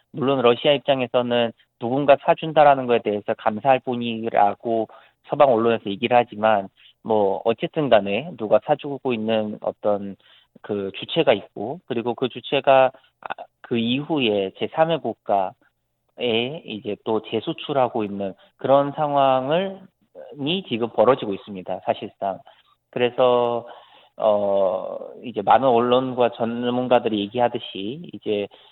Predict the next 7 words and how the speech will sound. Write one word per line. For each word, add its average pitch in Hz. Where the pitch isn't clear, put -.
예를 120
들어서 131
오십일 123
퍼센트의 127
자국 123
자원과 104
그리고 107